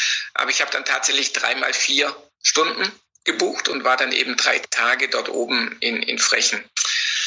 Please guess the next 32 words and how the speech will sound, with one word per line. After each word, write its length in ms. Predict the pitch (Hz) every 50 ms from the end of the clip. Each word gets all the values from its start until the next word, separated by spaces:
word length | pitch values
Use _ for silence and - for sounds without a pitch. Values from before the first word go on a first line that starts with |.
| - - - - _ _ _ _ _ _ -
Hintergrund 600 | - - - - - 170 - - 170 180 175 -
auch 180 | 143 151 -
zu 140 | - - 147
deiner 180 | 139 135 135 131
Frage. 400 | - - 139 135 151 170 - 185 175 156 -
Ja, 240 | 127 127 143 180
sie 160 | 196 - 151 143
haben 100 | 151 180
mich 140 | 208 -
schwimmen 260 | - - 190 196 196 196
lassen 340 | 196 202 208 - 233 233
und 220 | - - 151 147 147
sogar 680 | - - - - - 160 156 160 156 - - 143 139
sehr, 240 | - - 143 147 151
sehr 180 | 139 143 131 120
gerne, 280 | 113 123 120 127 151 165 165 -
weil 180 | - 139 135 -
sie 240 | - - - - -
eine 240 | 127 131 135 135
Schnellschwimmerbahn 840 | 135 - - 131 135 156 - - - 170 170 165 160 175 170 165 165
hatten. 240 | 165 156 151 - 170 160 - - _ - - - - - _ - - _ _ _ _ _ _ _ _ _ _
Also 300 | - - - - - -
das 300 | - - - - - - _ _ _ _ _ - - - - _
waren 340 | 113 110 113 113 117 113 -
drei 320 | - - 107 107 123 131 131
Bahnen, 920 | - - - - 151 160 165 160 160 - - - - - - - - -
die 180 | - 127 123 -
im 180 | - - 240
Kreisverkehr 640 | - - - 143 143 - - - - - 143 156 -
zu 220 | - 151 151 147
schwimmen 360 | 143 - - 147 156 156 143
waren 260 | 139 135 139 143 147